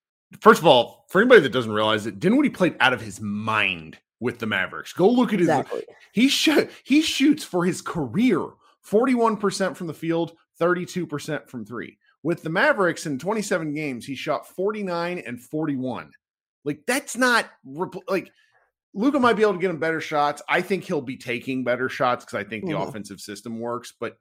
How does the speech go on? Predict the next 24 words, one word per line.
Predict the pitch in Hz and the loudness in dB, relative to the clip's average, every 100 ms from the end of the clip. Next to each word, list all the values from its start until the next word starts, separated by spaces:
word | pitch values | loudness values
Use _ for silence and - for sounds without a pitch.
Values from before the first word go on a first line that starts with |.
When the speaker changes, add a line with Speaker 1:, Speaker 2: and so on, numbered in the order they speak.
| _ _ _ - | _ _ _ -6
Speaker 1:
there's | 123 220 277 202 | 4 4 4 0
a | |
s-, | 160 - | -4 -6
there, | 139 170 | -6 -6
you | 165 170 | -6 -6
know, | 139 - _ _ | -4 -6 _ _
production | 196 180 285 - 190 | 2 4 4 0 -6
aside, | 143 - 143 127 107 85 - _ - | -6 0 2 4 2 -4 -12 _ 2
there's | 196 254 | 2 4
a | 226 | -2
thing | - 180 151 | -4 -6 -4
about | 123 117 | -6 -8
Dinwiddie. | - 107 95 90 85 | -8 -10 -8 -10 -10
And | 82 | -10
my, | 110 147 | -4 -4
my | 127 156 202 | -2 -2 -4
theory | 202 151 139 120 | -2 -2 0 -2
is | 104 - | -6 -6
that | 101 92 - | -6 -6 -10
he's | - 196 233 226 | -14 -10 -10 -6
the | 185 | -8
kind | - 170 | -6 -6
of | 135 - | -6 -10
coworker | - 135 123 110 - 95 90 | -8 -6 -6 -8 -10 -10 -12